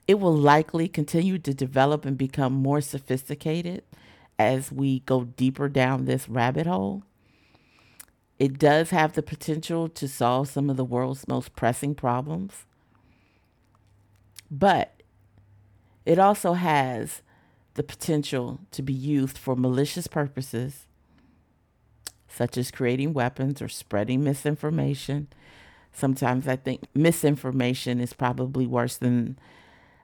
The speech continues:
a physical weapon in itself. So it is important that we as people, that when we are developing this technology,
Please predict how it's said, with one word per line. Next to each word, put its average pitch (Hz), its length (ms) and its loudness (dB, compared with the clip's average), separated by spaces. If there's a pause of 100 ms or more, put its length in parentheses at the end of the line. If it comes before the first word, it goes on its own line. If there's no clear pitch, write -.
(200)
a 120 40 0
physical 135 520 -2
weapon 120 640 0
in 117 160 0
itself. 120 600 -6 (2500)
So 135 360 2
it 156 140 4
is 160 160 2
important 139 800 0 (480)
that 123 280 -2 (100)
we 165 300 2
as 123 180 2
people, - 600 -8 (100)
that 117 260 -4
when 139 200 0
we 147 180 0
are 131 100 2
developing 131 1000 -2
this 127 180 -6
technology, 127 840 -4